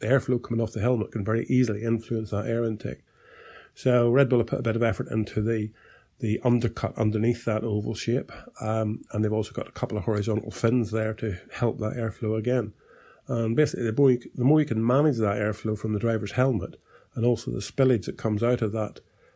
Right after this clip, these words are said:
um, intake hole whenever the driver would close the throttle or whenever the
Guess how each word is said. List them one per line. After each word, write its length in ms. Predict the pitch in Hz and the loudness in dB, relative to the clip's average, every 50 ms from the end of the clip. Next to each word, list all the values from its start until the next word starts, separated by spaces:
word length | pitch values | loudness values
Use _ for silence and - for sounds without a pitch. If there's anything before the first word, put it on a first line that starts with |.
| _ _ _ - | _ _ _ -6
um, 420 | 117 110 107 104 98 101 - - - _ - | -4 -2 0 0 0 -2 -4 -6 -12 _ 0
intake 420 | 120 123 139 - - 117 - - - | 2 2 2 2 0 -2 -2 -2 -4
hole 220 | - 101 104 101 | -2 -2 -2 0
whenever 240 | 95 107 113 107 113 | 0 -2 -2 -2 -2
the 100 | 104 104 | -4 -2
driver 480 | 104 110 107 110 104 104 101 101 107 - _ _ - - _ | 0 0 0 0 0 -2 -4 -4 -6 -10 _ _ -20 -16 _
would 140 | - 120 - | -6 -6 -4
close 240 | - - 117 110 98 | 0 0 0 2 0
the 80 | 98 | -2
throttle 480 | 92 - - 123 120 127 - - - 123 | -4 0 2 2 4 2 2 0 0 0
or 180 | 120 110 107 | 0 0 0
whenever 340 | 101 101 104 110 101 104 107 | -2 -2 -2 -2 -2 -2 -4
the 240 | 110 - - - 113 | -4 -6 -6 -8 -8